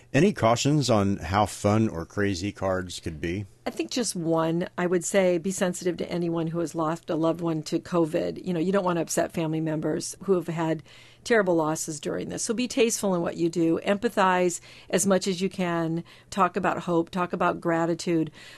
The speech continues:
Speaker 2: A message like, "From our quarantine to yours."
Speaker 1: Oh, I see
Speaker 2: You
Speaker 1: what you
Speaker 2: like
Speaker 1: did
Speaker 2: that?
Speaker 1: there.
Speaker 2: Yeah,
Speaker 1: Quarantine, yeah.
Speaker 2: quarantine. <laughs>
Speaker 1: So, uh, what else can you do that would be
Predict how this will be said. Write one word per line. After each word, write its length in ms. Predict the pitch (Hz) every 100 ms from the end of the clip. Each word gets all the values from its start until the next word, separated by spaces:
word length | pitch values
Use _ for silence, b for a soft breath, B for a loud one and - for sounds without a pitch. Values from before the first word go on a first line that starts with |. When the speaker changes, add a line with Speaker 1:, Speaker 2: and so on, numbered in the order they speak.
| B
Speaker 2:
A 80 | 196
message 420 | 196 202 - 190 185
like, 380 | 180 175 170 -
"From 320 | - 185 -
our 320 | 170 170 165 - - -
quarantine 880 | - 240 294 208 - 175 165 - 165 _ _ -
to 100 | 196
yours." 420 | 185 180 160 - 104
Speaker 1:
Oh, 100 | 95
I 80 | 85
see 160 | -
Speaker 2:
You 80 | 98
Speaker 1:
what 40 |
you 60 | 95
Speaker 2:
like 100 | 80
Speaker 1:
did 160 | 107 135
Speaker 2:
that? 60 |
Speaker 1:
there. 120 | 98 80
Speaker 2:
Yeah, 40 |
Speaker 1:
Quarantine, 600 | - 120 120 92 - 78
yeah. 60 | 73
Speaker 2:
quarantine. 640 | - - 78 240 214 185 -
<laughs> 80 | -
Speaker 1:
So, 180 | 117 117
uh, 100 | 226
what 220 | - 127 127
else 160 | 127
can 180 | - 110
you 60 | 104
do 180 | 101 101
that 140 | 95
would 140 | 92 82
be 340 | 101 92